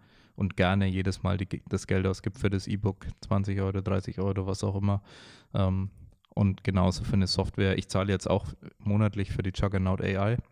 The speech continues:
App, jetzt nicht als Coach, sondern als Athlet. Und muss sagen, ist auch jeden Cent wert, ist eine schöne Softwarelösung für mich jetzt. Ähm, und bin, ja, bin davon überzeugt, dass sehr viele Coaches da draußen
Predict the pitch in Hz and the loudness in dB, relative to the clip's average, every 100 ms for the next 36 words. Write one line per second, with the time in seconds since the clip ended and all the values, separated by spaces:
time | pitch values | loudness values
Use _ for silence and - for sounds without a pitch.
0 | - - - - - 117 - - _ - | -20 -20 -20 -8 -2 0 0 -2 _ -10
1 | 110 - 98 90 - 113 - - 101 95 | -2 2 2 0 0 0 0 -2 0 0
2 | 95 - 92 98 117 - - _ _ _ | 0 -2 -2 0 0 -2 -12 _ _ _
3 | _ _ - 101 95 95 - - - 107 | _ _ 0 2 4 0 -4 -6 0 2
4 | 98 101 95 98 98 98 - - - 101 | 4 2 2 2 0 0 -6 -14 -6 -4
5 | - 98 - 107 104 98 98 95 - 98 | 0 0 0 -2 -2 -2 -2 -2 0 0
6 | 98 - - 101 - 101 98 - 98 - | 0 -4 -4 -4 0 0 0 0 -2 0
7 | 95 98 - 101 - 98 98 101 98 - | 0 0 0 0 2 2 0 -2 -4 -10
8 | - - - - - 101 95 92 95 - | -20 -20 -20 -20 -2 2 2 2 -2 -8
9 | - - _ - 95 95 98 - - _ | -20 -20 _ 0 2 2 0 -8 -18 _
10 | _ _ _ _ _ _ _ - - 107 | _ _ _ _ _ _ _ -20 0 4
11 | 101 - - - _ _ _ _ _ - | 4 2 -8 -18 _ _ _ _ _ 2
12 | 90 90 104 95 - 101 95 92 - 98 | 2 4 2 2 2 0 0 -2 0 0
13 | 95 - 98 - - 98 95 - 98 - | 0 -2 -8 -8 0 2 2 -2 -6 -4
14 | 95 95 - - 104 95 95 95 - | -4 -4 -8 -6 -4 0 0 0 -4